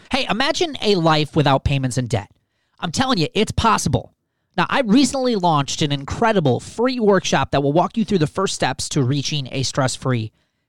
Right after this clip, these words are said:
and debt-free life. Now, the information that we're sharing inside this workshop has helped people save and pay off millions of dollars, and we've had thousands of people now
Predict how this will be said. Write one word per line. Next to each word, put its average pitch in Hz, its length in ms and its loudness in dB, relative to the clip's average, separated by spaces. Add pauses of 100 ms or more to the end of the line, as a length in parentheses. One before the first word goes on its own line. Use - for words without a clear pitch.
and 127 160 -2
debt-free 123 300 -2
life. 113 260 -6
Now, 147 100 0
the 180 140 -4
information 269 420 -6
that 196 120 -6
we're 190 120 -2
sharing 175 280 -6
inside 175 360 -6
this 147 160 -6
workshop 147 380 -4
has - 100 -8
helped 175 200 -4
people 185 200 -8
save 180 200 -6
and 165 100 -10
pay 185 140 -2
off 151 200 2 (400)
millions 240 800 2 (140)
of 175 240 0
dollars, 143 520 0
and 147 120 -6
we've 196 140 -2
had 180 280 -4
thousands 247 1000 -2
of 214 200 -2
people 233 400 2
now 123 400 0